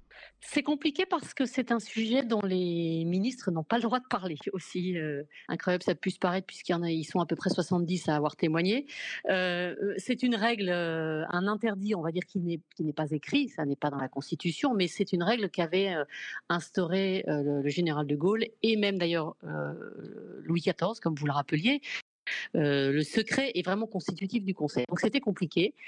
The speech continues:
Maintenant, vous vous apercevez quand même assez vite avec ces gens-là, euh, il y a quelques, quelques ministres, hein, qui refusent catégoriquement d'en parler, euh, mais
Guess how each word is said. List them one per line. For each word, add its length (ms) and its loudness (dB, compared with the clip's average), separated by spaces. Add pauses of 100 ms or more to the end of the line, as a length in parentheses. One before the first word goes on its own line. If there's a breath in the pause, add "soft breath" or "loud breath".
(380 loud breath)
Maintenant, 340 0
vous 160 -4
vous 80 -2
apercevez 480 -2
quand 140 -2
même 120 0
assez 240 -2
vite 200 -2
avec 180 0
ces 140 0
gens-là, 520 0
euh, 680 -2 (160)
il 40 -16
y 60 2
a 40 0
quelques, 420 -2
quelques 240 -2
ministres, 380 -4
hein, 80 -2
qui 140 -8
refusent 480 -4
catégoriquement 600 -4
d'en 100 -4
parler, 400 -2 (540 loud breath)
euh, 600 0
mais 540 0